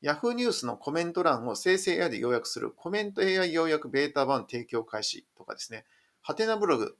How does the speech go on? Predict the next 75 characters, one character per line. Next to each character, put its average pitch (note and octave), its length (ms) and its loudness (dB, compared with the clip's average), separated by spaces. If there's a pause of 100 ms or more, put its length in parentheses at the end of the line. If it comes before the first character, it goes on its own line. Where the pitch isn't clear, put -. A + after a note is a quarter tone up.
(120)
エ F#3 140 2
ー G#3+ 120 2
ア G#3 60 4
イ G3+ 80 -2
タ G3+ 140 4
イ G3 80 0
ト G3 80 -2
ル F3+ 100 4
ア D#3+ 60 4
シ E3 160 0
ス - 80 -8
ト E3 100 -2
機 E3 140 -6
能 A#2+ 200 0
を A#2 100 -2
ク - 180 -8
ロ F#3+ 140 6
ー - 20 -
ズ F3 80 -6
ド E3 100 4
ベ E3+ 180 2
ー - 60 -2
タ G#2+ 140 -2
と G2+ 100 -12
し - 100 -6
て C3+ 120 0
公 A#2 260 -6
開 - 240 -4
と - 80 -18
い - 0 -
う - 40 -16
こ - 100 -18
と A#2 80 -8
で、 B2+ 240 0 (420)
ま G3+ 120 4
あ、 - 140 6
あ F3+ 60 8
の、 F3+ 460 2
結 D4+ 180 -2
構 - 160 4
要 A3+ 260 6
約 C4+ 280 -2
っ - 20 -12
て - 180 -10
い C4+ 40 0
う - 20 -4
の G#3+ 80 2
が C3 100 2
キ F#3 180 -2
ー F#3+ 40 2
ワ F#3+ 120 4
ー - 20 0
ド C3+ 80 0
に A2+ 80 -2
な A#2+ 80 0
っ A#2+ 60 -12
て A2+ 100 -16
き - 80 -20
て G#2 80 -8
る G2 80 -6
か A2+ 100 -6
な A#2+ 140 -2
っ - 80 -14
て - 100 -20
気 G#2 140 -10
は A2+ 100 -2
し - 120 -6
て A2+ 280 0
い A2 80 -12
て A#2 140 0
で F2 100 -4
す - 160 -8
ね、 G2+ 220 -2 (300)
そ D3 180 -2
の、 C3 340 4